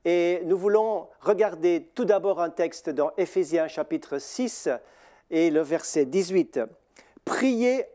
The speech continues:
en tout temps par l'Esprit avec toutes sortes de prières. » Toutes sortes de prières. Et nous voulons aujourd'hui vraiment parler d'une prière particulière,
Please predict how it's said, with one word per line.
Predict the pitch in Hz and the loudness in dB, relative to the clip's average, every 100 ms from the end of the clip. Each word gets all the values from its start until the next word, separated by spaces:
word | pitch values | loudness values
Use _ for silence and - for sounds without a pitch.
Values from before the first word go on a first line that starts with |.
| - | 0
en | 247 277 | 2 2
tout | 269 - 233 | -4 -8 -8
temps | - - 185 180 233 _ _ _ _ _ _ _ - | -6 0 2 0 -6 _ _ _ _ _ _ _ 2
par | 254 254 | 2 2
l'Esprit | 214 202 - - 185 202 - _ | -2 -4 -8 -4 -2 -2 -8 _
avec | 165 165 190 - _ | 0 2 -2 -2 _
toutes | - 302 - | -2 -2 -2
sortes | - 240 233 - 208 | -4 0 0 0 -2
de | 165 165 202 202 - _ _ - | 0 2 0 0 -14 _ _ -18
prières. » | - 175 185 156 110 - - _ _ _ _ _ - | -6 2 4 2 0 -10 -20 _ _ _ _ _ -6
Toutes | 269 - | -4 -4
sortes | - - 220 214 - - 190 165 - | -10 -2 0 0 -4 -2 -2 -2 -8
de | 131 170 180 165 - _ | -4 0 0 -2 -10 _
prières. | - 170 175 202 165 113 - _ _ _ _ 160 | -8 -2 2 2 0 -6 -20 _ _ _ _ 0
Et | |
nous | 185 | 0
voulons | 190 233 214 | 4 2 2
aujourd'hui | 196 190 208 240 233 - - - - - | 0 -2 0 -2 -2 -6 -20 -20 -12 -4
vraiment | - 214 220 226 220 - - - | 2 2 2 0 0 -4 -12 -2
parler | 220 214 240 254 | -2 0 0 0
d'une | 180 190 180 | 0 0 0
prière | - 220 226 226 214 170 156 - | -2 0 2 2 0 -2 -2 0
particulière, | 220 - 208 214 175 156 127 | -4 -2 -4 -4 0 0 0